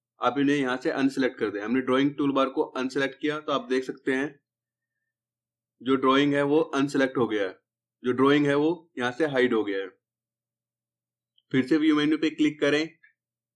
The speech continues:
टूल बार ऑप्शन पे जाएं, line and filling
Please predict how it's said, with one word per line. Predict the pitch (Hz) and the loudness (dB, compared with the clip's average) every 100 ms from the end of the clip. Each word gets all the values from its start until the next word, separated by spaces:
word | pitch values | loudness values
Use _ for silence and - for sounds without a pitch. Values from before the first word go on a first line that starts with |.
| _ _ _ _ _ _ _ _ _ _ _ _ _ _ _ _ _ _ _ - | _ _ _ _ _ _ _ _ _ _ _ _ _ _ _ _ _ _ _ -2
टूल | 139 | 2
बार | 143 147 | 4 4
ऑप्शन | 147 147 151 | 4 2 -2
पे | 156 | 0
जाएं, | 147 143 156 170 _ _ _ _ _ _ _ _ _ _ _ _ _ _ _ _ _ 123 | 0 0 -2 -6 _ _ _ _ _ _ _ _ _ _ _ _ _ _ _ _ _ -4
line | 123 135 160 143 | 0 2 0 -2
and | 143 143 | -4 0
filling | 143 147 156 | 0 2 0